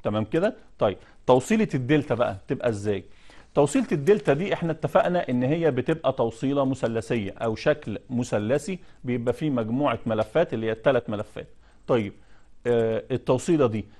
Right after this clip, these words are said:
اقدر احصل منها على اكتر من قيمة للجهد؟ لا، مش هتقدر تحصل على اكثر من قيمة للجهد. امال ايه؟ قال لك ده التيار هو اللي تقدر تحصل على اكثر من قيمة للتيار.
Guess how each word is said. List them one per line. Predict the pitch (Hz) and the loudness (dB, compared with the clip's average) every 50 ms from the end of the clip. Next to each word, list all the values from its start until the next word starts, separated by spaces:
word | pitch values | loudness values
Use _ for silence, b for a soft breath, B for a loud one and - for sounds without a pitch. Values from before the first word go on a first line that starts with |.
| b b b | b b b
اقدر | 139 - - 139 120 123 123 135 | 2 2 2 2 0 2 2 2
احصل | 139 - - - 123 113 | 0 -2 -4 -6 -4 -2
منها | 110 117 131 139 123 113 | 0 0 -2 -2 -2 -2
على | 95 98 107 107 104 | 0 0 0 0 0
اكتر | - - 143 - - - - 110 104 | 0 0 -2 -2 -4 -6 -4 -4 -2
من | 104 107 107 107 | -2 -4 -4 -6
قيمة | - - 147 147 143 120 110 107 | -4 -2 0 0 2 0 0 0
للجهد؟ | 110 110 110 104 113 170 196 180 - - - - - - - - - - - | 0 -2 -2 0 0 0 0 0 -4 -12 -20 -20 -20 -20 -20 -20 -20 -14 -6
لا، | - 101 - - - - - - - - - - - - - - - - - - - - - - 117 | -6 -6 -6 -8 -14 -20 -20 -20 -20 -20 -20 -20 -20 -20 -20 -20 -20 -20 -20 -20 -20 -20 -14 -8 -8
مش | 110 101 - | -6 -6 -6
هتقدر | 107 - - 135 127 117 113 | -6 -4 -4 -4 -2 -2 -6
تحصل | - - 127 123 - - 147 123 | -4 -4 -6 -6 -4 -4 -4 -2
على | 110 104 101 104 | -2 0 -2 -2
اكثر | 123 127 - - - 127 | -2 -4 -4 -2 -2 -2
من | 120 113 107 | -2 -2 -4
قيمة | 107 - 135 127 120 117 | -4 -4 -4 -2 -2 -2
للجهد. | 110 107 101 98 113 - - - - - - - - - - - - - - | -2 -4 -6 -8 -10 -14 -14 -20 -20 -20 -20 -20 -20 -20 -20 -20 -14 -6 -4
امال | 113 110 117 139 143 135 | -2 0 2 2 0 0
ايه؟ | - 120 120 113 110 - b b b b b | 0 0 0 0 -2 -4 b b b b b
قال | 117 113 113 | -4 -2 -2
لك | 117 107 | -2 -2
ده | 110 110 117 | -2 -2 -2
التيار | - - - - 120 117 117 123 165 208 226 202 | -4 -2 -2 0 2 2 4 6 6 6 6 6
هو | 156 160 196 190 180 170 | 4 4 4 4 6 4
اللي | 151 139 135 | 4 4 2
تقدر | - - - - 139 127 131 120 | 0 0 -2 -2 0 -2 -2 -2
تحصل | - 175 156 - - - 135 117 110 | -2 -2 -4 -4 -4 -6 -4 -4 0
على | - 127 143 143 | 0 2 2 2
اكثر | - - - - - - - 123 113 | 0 0 0 -4 -4 -4 -6 -4 -4
من | 110 110 113 - | -4 -4 -6 -6
قيمة | - - 143 131 110 101 | -4 -4 -4 -2 -2 -4
للتيار. | 101 - - - 104 85 - - | -6 -8 -8 -10 -10 -10 -10 -14